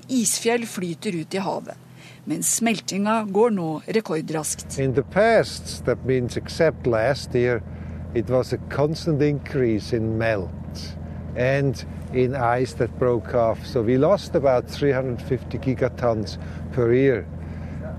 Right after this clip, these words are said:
Speaker 2: It's hard to imagine how big that is, but if you take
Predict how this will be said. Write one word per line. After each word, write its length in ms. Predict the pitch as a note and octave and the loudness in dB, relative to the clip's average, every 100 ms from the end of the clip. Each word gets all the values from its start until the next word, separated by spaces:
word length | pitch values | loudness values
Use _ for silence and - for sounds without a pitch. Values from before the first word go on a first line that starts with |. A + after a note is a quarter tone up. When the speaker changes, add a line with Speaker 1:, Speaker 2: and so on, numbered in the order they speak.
| - | -8
Speaker 2:
It's 120 | - | -2
hard 240 | G3+ A3+ - | 0 2 4
to 180 | C#3+ | 4
imagine 560 | C#3+ C3+ C3+ C3+ - B2+ | 6 4 4 2 0 0
how 180 | A#2 A#2 | 2 2
big 260 | A#2 B2 | 4 2
that 300 | - A2 - | 2 0 2
is, 360 | A#2+ A#2 G#2 - | 2 4 2 0
but 240 | A2 G2 | -2 0
if 180 | B2 - | 0 0
you 100 | B2 | 0
take 420 | - C#3+ C3 - | 2 4 4 0